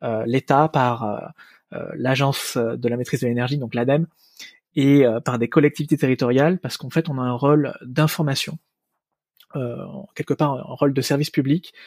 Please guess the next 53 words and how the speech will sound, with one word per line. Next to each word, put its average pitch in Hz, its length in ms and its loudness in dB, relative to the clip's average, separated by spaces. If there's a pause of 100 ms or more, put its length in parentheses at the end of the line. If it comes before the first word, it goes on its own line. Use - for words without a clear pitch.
(260)
pour 147 240 4
informer, 156 580 4
eh 143 100 -2
bien, 143 300 2
euh, 123 80 -2 (380)
les 131 120 2
professionnels, 151 640 2
les 139 100 0
particuliers 143 600 0
sur, 160 500 2
euh, 123 60 2 (480)
le 160 120 6
photovoltaïque 156 460 4
en 143 60 2
général. 139 480 2
Donc, 113 160 -6
il - 40 -6
y - 20 -4
a - 40 -6
plein 202 140 2
de 202 60 2
questions, - 280 2
en 160 40 2
fait, 151 180 0
qui - 100 -4
peuvent 135 140 -2
être 123 140 -4
liées 135 60 2
à 127 40 0
cette - 180 -10
énergie, 127 360 -2
hein. 139 120 -6
Donc, 123 240 -14
euh, - 60 -10 (560)
euh, 120 140 -8 (260)
pas 165 100 6
seulement 160 300 4
des 147 100 6
questions 139 300 0
techniques, 180 340 4
hein, 156 100 2
il 135 100 -4
peut - 80 2
y 127 40 8
avoir 127 120 6
des 123 80 4
questions 135 220 -2
administratives, 131 560 0
hein, 127 140 -8
quelle 127 140 -10
procédure 135 520 -2
faire, 139 340 2
euh, 120 120 -4